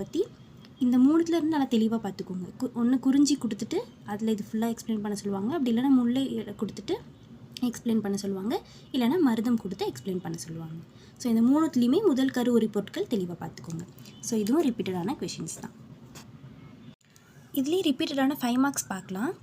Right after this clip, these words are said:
குறுந்தொகை வந்து ஃபைவ் மார்க் ஃபர்ஸ்ட் யூனிட்ல வரக்கூடியது. So, இது நல்லா பார்த்துக்கோங்க. இன்னா நாற்பது கூறும் செய்திகள் இதுவும் பார்த்துக்கோங்க. நான்மணிக்கடிகை, முச்சங்க வரலாறு, ஐந்திணைக்குரிய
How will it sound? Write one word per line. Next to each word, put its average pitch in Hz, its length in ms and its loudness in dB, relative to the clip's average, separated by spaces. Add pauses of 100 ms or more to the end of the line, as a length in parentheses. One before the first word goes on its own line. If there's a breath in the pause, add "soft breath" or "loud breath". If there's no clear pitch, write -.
குறுந்தொகை 330 480 2 (100)
வந்து 208 240 0 (340)
ஃபைவ் 226 260 -4
மார்க் 233 240 -4 (100)
ஃபர்ஸ்ட் 220 300 -4
யூனிட்ல 208 380 -2
வரக்கூடியது. 185 460 -8 (280)
So, - 140 -4
இது 202 140 -4
நல்லா 208 200 -4
பார்த்துக்கோங்க. 196 440 -6 (600 loud breath)
இன்னா 370 240 6 (100)
நாற்பது 220 500 0
கூறும் 214 300 0
செய்திகள் 190 320 -4 (120)
இதுவும் 214 240 -2
பார்த்துக்கோங்க. 185 420 -6 (480 loud breath)
நான்மணிக்கடிகை, 226 720 0 (240)
முச்சங்க 240 480 0
வரலாறு, 190 380 -2 (600 loud breath)
ஐந்திணைக்குரிய 302 720 0